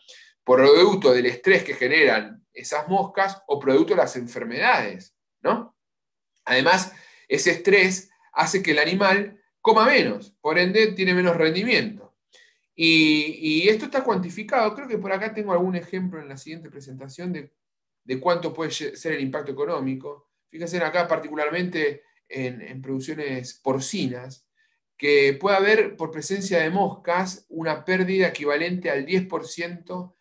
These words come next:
en la tasa de crecimiento. Y hay unos trabajos muy interesantes en donde se hizo tratamientos en diferentes,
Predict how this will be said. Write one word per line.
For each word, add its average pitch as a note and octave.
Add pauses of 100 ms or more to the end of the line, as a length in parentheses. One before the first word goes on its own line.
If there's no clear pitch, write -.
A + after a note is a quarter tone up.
(140)
en C3
la B2+
tasa C3
de C3
crecimiento. C3 (280)
Y F#3+
hay G#3+
unos G#3
trabajos F#3
muy F#3
interesantes D#3 (340)
en D#3
donde D#3+
se D#3+
hizo F#3
tratamientos D#3+
en C3+
diferentes, C3+